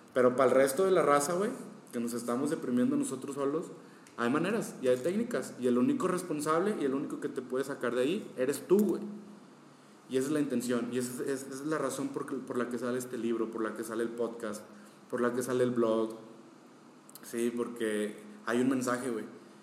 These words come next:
Y usualmente a la gente no le gusta hablar de estos temas.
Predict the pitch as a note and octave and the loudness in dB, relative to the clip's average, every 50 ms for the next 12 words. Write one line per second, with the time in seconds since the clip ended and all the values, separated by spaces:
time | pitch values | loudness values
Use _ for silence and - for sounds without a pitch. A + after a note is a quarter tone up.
0 | - - - - - - - - - - - A#2+ A#2 A#2 A2+ A2+ A2+ A2+ A2+ A2+ | -20 -20 -20 -20 -20 -20 -20 -20 -20 -8 -4 -2 0 0 2 2 2 4 4 4
1 | A2 A2 A2 A2 - - B2+ A#2 G#2 B2 B2+ B2 B2+ C3 B2+ B2+ C#3 C3+ C3 B2+ | 4 4 2 -2 -4 -4 -2 -2 2 2 2 4 4 2 2 2 2 2 2 2
2 | B2 A#2 A#2+ A#2+ A#2 A#2 C3+ C3 B2+ B2 B2 B2 B2 A#2+ B2 A#2+ B2 B2+ B2+ B2 | 2 2 0 -2 0 0 0 0 2 2 2 2 2 2 0 0 0 0 2 2
3 | A#2+ A#2 A#2 A#2 A2 A#2+ A#2 - B2 C3 C#3 D3 C3+ B2+ | 2 2 2 0 -2 -6 -6 -4 -4 -2 -2 -4 -6 -8